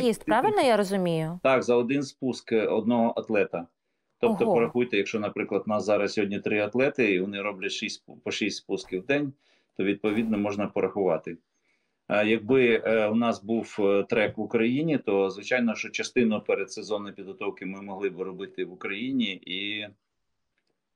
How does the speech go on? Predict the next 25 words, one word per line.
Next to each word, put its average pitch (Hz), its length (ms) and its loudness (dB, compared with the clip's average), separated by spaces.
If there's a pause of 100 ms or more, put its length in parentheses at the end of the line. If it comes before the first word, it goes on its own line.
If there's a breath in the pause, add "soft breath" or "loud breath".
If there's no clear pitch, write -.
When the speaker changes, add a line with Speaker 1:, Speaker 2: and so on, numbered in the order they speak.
(240)
Speaker 2:
цю 120 180 2
вартість, 117 540 -2
е, 104 640 -2 (480 loud breath)
Speaker 1:
Зачек-, 220 180 -4
Speaker 2:
суттєво 104 260 2
зменшити. 92 640 -2
Speaker 1:
я 240 180 2
вибачаюсь, 226 460 0
Speaker 2:
Так. 190 220 0
Speaker 1:
тобто 247 160 4
ви 302 140 2
самі 269 640 0
зі 208 120 -8
свого 233 320 0
карману, 214 580 -2 (420 loud breath)
е, 220 160 2
платите 240 360 2
Speaker 2:
Ні, - 100 4
Speaker 1:
за 135 260 2
Speaker 2:
це, 120 200 2
е, 113 40 2
це 135 140 0
в 135 40 2
нас 135 180 2
закладається 110 840 2